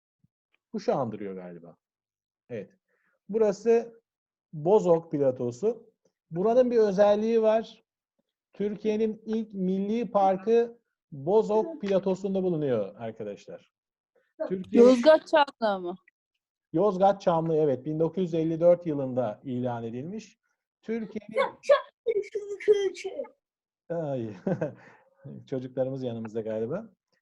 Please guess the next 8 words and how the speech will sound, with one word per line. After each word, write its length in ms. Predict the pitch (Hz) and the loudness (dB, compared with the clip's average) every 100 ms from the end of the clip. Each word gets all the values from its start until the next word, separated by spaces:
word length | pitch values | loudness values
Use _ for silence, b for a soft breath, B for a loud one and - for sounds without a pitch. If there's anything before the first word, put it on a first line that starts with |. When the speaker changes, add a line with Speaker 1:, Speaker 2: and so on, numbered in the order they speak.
| - | 2
Speaker 1:
Ee, 220 | 170 170 | 2 2
Türkiye'nin 480 | 208 196 208 214 214 | -2 -4 -4 -4 -4
ilk 180 | 247 | -6
milli 540 | 202 196 196 202 226 220 | -4 -4 -2 -2 -2 0
parkıdır 480 | 190 165 143 143 143 | 0 0 -2 -2 2
arkadaşlar. 580 | 135 131 135 143 226 | 2 0 -6 -6 -6
Yozgat 540 | 180 160 175 156 175 175 | -4 -2 -2 -2 -4 -4
Çamlı. 600 | 151 131 117 104 92 92 | -6 -6 -6 -8 -10 -14